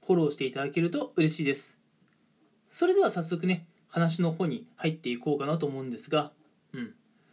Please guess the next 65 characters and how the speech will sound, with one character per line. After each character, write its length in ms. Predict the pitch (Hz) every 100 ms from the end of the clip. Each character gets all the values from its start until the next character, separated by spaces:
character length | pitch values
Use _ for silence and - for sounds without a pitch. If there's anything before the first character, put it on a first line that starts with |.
| _ _
今 240 | 349 349
回 160 | 160 127
お 80 | 127
話 360 | 175 170 180
し 20 | 160
し 60 |
た 60 | 175
い 140 | 135
内 260 | 120 120 120
容 180 | 117 117
は、 300 | 156 - - _ _ _ _ _ _ _ _ _
お 100 | 185
仕 160 | 170 165
事、 300 | 233 - -
う 80 | 160
ん。 140 | 131 - _ _ _
皆 240 | 175 285 349
さ 120 | 214
ん 140 | 175
の 120 | 170 151
お 60 |
仕 140 | - 254
事、 360 | 165 - - -
う 60 | 170
ん。 160 | 127 - _ _
こ 140 | - 302
れ 120 | 349
を 320 | 359 - 240 - _ _ _ _ _
給 320 | - 339 359
料 240 | 277 262 285
で、 300 | 339 180 - _ _
ま 100 | 151
あ、 40 |
決 180 | - -
め 120 | 165
な 100 | 240
い 60 | 285
で 100 | 196
く 100 | 156
だ 60 | 147
さ 120 | 139
い 60 | -
と 80 | - _ _ _ _
い 140 | 208
う 100 | 240
お 80 | 190
話 360 | 185 185 - 233
を 160 | 254 - -
し 100 | 208
た 60 |
い 80 | 165
と 80 | 147
思 120 | 123
い 40 |
ま 140 | 113 107
す。 240 | - - -
う 60 | 143
ん。 160 | 113 - _ _ _ _ _ _ _ _ _ _ _ _
ま 60 | 294
あ、 40 |
皆 200 | 269 427
さ 120 | -
ん 80 | 196
は 60 | 175
ね、 240 | 196 190